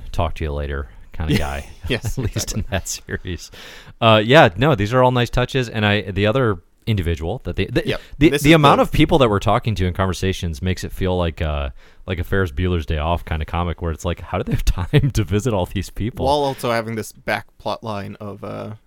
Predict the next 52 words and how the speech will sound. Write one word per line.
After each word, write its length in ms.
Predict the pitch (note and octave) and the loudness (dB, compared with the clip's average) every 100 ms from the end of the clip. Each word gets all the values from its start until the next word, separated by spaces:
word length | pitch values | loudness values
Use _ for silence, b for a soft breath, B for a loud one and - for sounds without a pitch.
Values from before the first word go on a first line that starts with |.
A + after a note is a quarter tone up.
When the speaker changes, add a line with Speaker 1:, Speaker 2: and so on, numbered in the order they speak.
| _ - | _ 0
Speaker 1:
Yeah, 340 | A#2 E3 F2 | 4 4 4
Speaker 2:
Baron 280 | A2+ G#2 G#2 | 0 -4 -2
Speaker 1:
'cause 160 | - D3+ | 2 4
the, 120 | F3+ | 4
Speaker 2:
Zemo 120 | G#3 | 6
Speaker 1:
'cause 100 | D3+ | 4
this 140 | E3+ | 4
Speaker 2:
and 60 | - | 6
Mother 40 | F#3+ | 6
Speaker 1:
comic 100 | G#3 | 6
doesn't 240 | B2 C3 G#2 | 6 4 2
Speaker 2:
Superior. 60 | A2 | 4
Speaker 1:
feel 160 | B2 | 2
super 280 | - A2 E2 | 4 -2 0
long, 420 | D2+ G2+ D2+ D2 - | 0 0 0 -6 -4
but, 220 | F2 D#2 | -6 -4
you 140 | D#2 D#2+ | -4 -2
Speaker 2:
No, 60 | |
Speaker 1:
know, 80 | D#2 | -2
as 100 | D#2 | -4
we're 60 | D2 | 0
Speaker 2:
no. 40 | |
Speaker 1:
talking 220 | F2+ - | -2 0
about 180 | C#2+ C#2+ | -4 -4
it, 80 | D#2 | -6
it's 140 | - | -6
like, 140 | - - | -10 -10
there's 160 | D2 | -10
a 40 | A2 | -6
lot 180 | G2 | -6
of 60 | G2 | -6
pieces 320 | C3+ C#3 C#2+ | -8 -8 -10
to 100 | - | -4
this. 160 | D#2 - | -4 -4
Speaker 2:
No, 60 | B2 | -8
it's 140 | - | -8
really 180 | A2+ A2+ | -8 0
well 120 | A2 | 2
Speaker 1:
Um, 160 | G2 F2+ | 2 -2
Speaker 2:
written, 240 | A#2+ A#2 B2+ | -14 -18 -6
yeah. 40 | |
Speaker 1:
the 140 | B2 C#3+ | 8 10
other 180 | F3 | 10
individual 380 | D3 A2+ G#2+ G#2 | 6 4 4 4
they, 240 | F#2+ F#2 F2 | 4 4 2
they 160 | F#2 | 0
meet 140 | F#2 E2+ | 0 0
up 140 | - | 0
with 160 | F#2 F2+ | -2 -2
is 100 | F2 | -4
Arnie 280 | G2+ G2+ F2+ | -2 0 0
Roth, 360 | F#2+ - - | -2 -4 -12